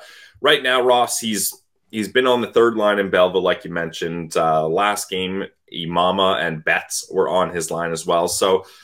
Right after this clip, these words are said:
you know, it'd be nice to get a little bit different of a mix of guys that he can play with to start get him going. But that's a good spot to be ice time wise on the third line for him. And this is gonna be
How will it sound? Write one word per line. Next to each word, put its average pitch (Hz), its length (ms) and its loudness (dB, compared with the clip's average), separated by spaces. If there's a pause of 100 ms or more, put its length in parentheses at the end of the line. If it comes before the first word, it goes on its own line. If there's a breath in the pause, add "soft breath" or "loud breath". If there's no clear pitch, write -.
(640 loud breath)
you 196 80 2
know, 113 380 2 (500)
it'd 147 140 -2
be 151 80 0
nice 151 320 2
to 123 80 -10
get 120 300 0
a 113 60 -2
little 110 200 2
bit 98 180 0
different 104 280 -2
of 92 80 -2
a 85 80 0
mix 90 520 -2
of 101 400 0
guys 101 360 0
that 104 120 -6
he 104 80 -18
can 104 160 -6
play 107 200 2
with 127 200 0
to 95 80 -2
start 104 320 0
get 101 120 0
him 95 120 -6
going. 104 340 0
But 98 300 -2 (100)
that's 139 240 -2
a 113 40 -16
good 135 160 -4
spot 113 320 -2
to 92 60 -18
be 104 280 -2
ice 95 260 -2
time 110 300 -4
wise 110 360 2
on 104 140 -4
the 90 60 -6
third 104 280 -2
line 101 240 -2
for 101 160 -4
him. 110 240 -2
And 90 380 -6 (1300 soft breath)
this 127 160 2
is 147 120 -6
gonna 156 180 2
be 143 560 0